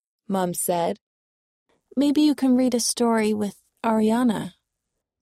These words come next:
Speaker 1: Lucia sat down on the floor with her little sister.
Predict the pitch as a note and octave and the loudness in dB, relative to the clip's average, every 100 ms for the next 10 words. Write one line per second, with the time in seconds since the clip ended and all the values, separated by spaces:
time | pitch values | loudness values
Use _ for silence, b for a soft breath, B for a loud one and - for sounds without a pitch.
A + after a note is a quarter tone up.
0 | _ _ _ _ - A#3 - D#4+ F#4+ - | _ _ _ _ -4 -2 0 0 0 0
1 | A3+ - G#3 F#3+ G#3+ - F#3+ B3 - F3+ | -2 -2 -2 0 -2 -2 -4 -4 -4 -2
2 | E3+ F3+ - G#3+ F3 F3 - D#4 - F3+ | -2 -4 -4 -4 -2 -4 -6 -8 -8 -10
3 | E3+ | -12